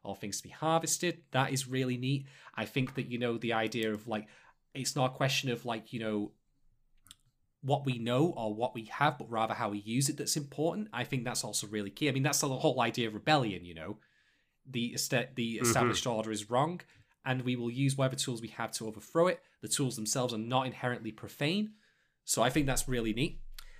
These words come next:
Speaker 1: Um, the visual design is great. All the acting is mostly solid. Um, like, Rosa, I think her name was. I'm just gonna check again. I'm s-,
Speaker 2: Mm-hmm.
Speaker 1: I guess I'm so bad with names. Rosa and Keenan, like, they have good chemistry. They
Speaker 2: Yes.
Speaker 1: work really well for me.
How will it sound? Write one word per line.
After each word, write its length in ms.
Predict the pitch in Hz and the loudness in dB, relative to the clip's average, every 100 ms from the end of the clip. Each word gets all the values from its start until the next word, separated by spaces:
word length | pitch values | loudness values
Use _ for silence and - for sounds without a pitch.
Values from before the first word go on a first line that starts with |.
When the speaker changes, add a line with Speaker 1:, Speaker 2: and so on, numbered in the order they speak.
| - - - | -18 -6 4
Speaker 1:
Um, 420 | 135 131 131 120 | 6 6 4 2
the 80 | 131 | 4
visual 240 | 170 180 | 6 8
design 300 | 160 147 151 | 8 8 8
is 80 | 139 | 8
great. 260 | - 151 - | 8 6 6
All 220 | 156 196 208 | 8 8 8
the 100 | 190 | 6
acting 380 | - - 214 | 4 4 2
is 240 | - 147 143 - - | 2 0 -2 -8 -10
mostly 540 | 156 175 208 208 196 | 0 4 4 4 2
solid. 400 | - 180 123 95 - _ _ - | 4 4 4 0 -8 _ _ 0
Um, 520 | 123 127 127 123 120 - _ _ _ - | 6 8 8 4 -4 -12 _ _ _ -2
like, 280 | 139 127 - _ _ _ - | 2 2 -2 _ _ _ -4
Rosa, 340 | 135 151 160 180 | 4 6 6 6
I 40 | |
think 160 | 180 180 | 2 0
her 60 | |
name 160 | 180 180 | 0 0
was. 180 | 190 180 | -2 -2
I'm 60 | |
just 140 | 107 - | 0 0
gonna 80 | 107 | -2
check 260 | 110 90 | -4 -6
again. 180 | 104 104 | -4 -2
I'm 80 | 117 | 2
s-, 120 | 123 | 2
Speaker 2:
Mm-hmm. 100 | 120 | 2
Speaker 1:
I 40 | |
guess 320 | 139 - 208 - | -2 -2 0 0
I'm 120 | 185 | 2
so 180 | 143 160 | 2 2
bad 220 | 135 107 | 0 -8
with 100 | 101 | -8
names. 160 | 95 95 - - - | -12 -12 -14 -10 2
Rosa 420 | 175 196 202 170 | 6 8 8 6
and 140 | 156 | 4
Keenan, 360 | 139 165 180 170 | 2 2 2 0
like, 260 | 139 135 - | 0 0 4
they 160 | 147 | 4
have 260 | 139 156 139 | 6 4 4
good 160 | 147 | 2
chemistry. 520 | 143 143 156 - 214 214 | 2 0 2 2 0 2
They 140 | 120 | 0
Speaker 2:
Yes. 180 | 113 117 | 0 2
Speaker 1:
work 120 | 127 113 | 0 0
really 240 | 117 120 110 | -2 0 0
well 200 | 113 127 | 0 -2
for 120 | |
me. 120 | 165 | -2